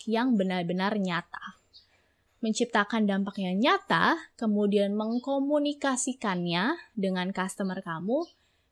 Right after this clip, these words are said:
bisa memberikan dorongan yang nyata untuk kepercayaan diri dan kepercayaan mereka sebenarnya terhadap kamu, terhadap brand kamu. Yang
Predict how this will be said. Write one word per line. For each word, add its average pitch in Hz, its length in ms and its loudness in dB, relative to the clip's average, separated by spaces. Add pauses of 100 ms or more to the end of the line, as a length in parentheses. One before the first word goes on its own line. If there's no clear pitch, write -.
(120)
bisa 214 320 2
memberikan 220 640 2
dorongan 185 480 2
yang 175 240 -2
nyata 233 560 4
untuk 240 480 2
kepercayaan 233 800 0
diri 247 320 2
dan 175 240 -4
kepercayaan 269 960 -2
mereka 269 480 -2
sebenarnya 175 720 -4
terhadap 185 560 -2
kamu, 175 480 -4
terhadap 185 400 -4
brand 165 320 -6
kamu. 151 280 -10 (1700)
Yang 247 160 4